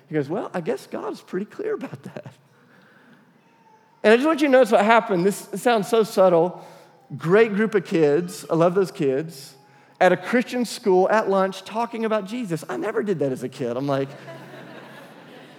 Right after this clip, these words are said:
I'm like, "Who are these kids? What an amazing scenario." It's not like they were there, like, worshiping the devil. Like, they were there in the midst of a Christian environment talking about Jesus.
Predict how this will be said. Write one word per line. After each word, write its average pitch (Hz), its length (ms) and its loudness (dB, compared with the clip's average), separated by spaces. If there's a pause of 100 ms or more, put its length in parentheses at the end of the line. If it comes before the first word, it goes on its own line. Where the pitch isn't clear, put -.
I'm 466 60 -2
like, 523 140 2
"Who - 120 4
are 571 160 8
these 269 180 2
kids? 233 280 4
What 277 140 8
an 285 60 4
amazing 269 640 2 (260)
scenario." 269 1080 4
It's 214 200 2
not 285 140 2
like 277 160 2
they 262 100 4
were 247 140 6
there, 247 220 4
like, 226 180 0
worshiping 247 480 -2
the 233 80 -2
devil. 220 400 2
Like, 180 160 2
they 226 100 2
were 220 140 6
there 233 340 6 (440)
in 220 140 2
the 220 80 6
midst 233 340 2
of 220 140 2
a 214 80 6
Christian 254 420 -4
environment 233 520 0
talking 240 420 -2
about 208 320 0
Jesus. 226 480 -4